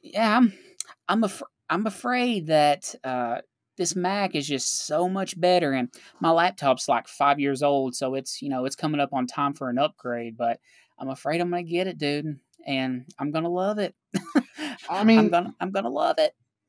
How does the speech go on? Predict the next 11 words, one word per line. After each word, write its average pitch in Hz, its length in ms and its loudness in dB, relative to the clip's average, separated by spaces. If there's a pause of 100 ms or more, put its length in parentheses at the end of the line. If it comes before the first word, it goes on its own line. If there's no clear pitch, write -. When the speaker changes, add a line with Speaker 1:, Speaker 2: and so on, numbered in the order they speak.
(920)
Speaker 2:
if 180 240 2
you're, 254 420 4 (1000)
if 147 220 -2
you're 214 160 8
wanting 180 280 6
to 156 40 2
do 151 360 6
audio 143 300 4
editing 147 640 0
and, 120 280 -4
like, 117 280 -2